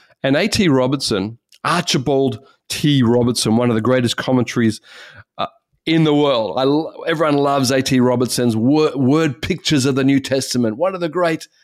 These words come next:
commentators of the Greek words said this, that the word repent, the modern word re-, repent,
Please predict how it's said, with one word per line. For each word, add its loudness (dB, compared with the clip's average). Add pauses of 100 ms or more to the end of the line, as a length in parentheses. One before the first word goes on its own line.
(240)
commentators 0
of 0
the 0 (400)
Greek 2
words 2 (340)
said -2
this, -2 (840)
that -6
the 2
word 2
repent, -2
the -2
modern 2
word 2
re-, 2 (100)
repent, -4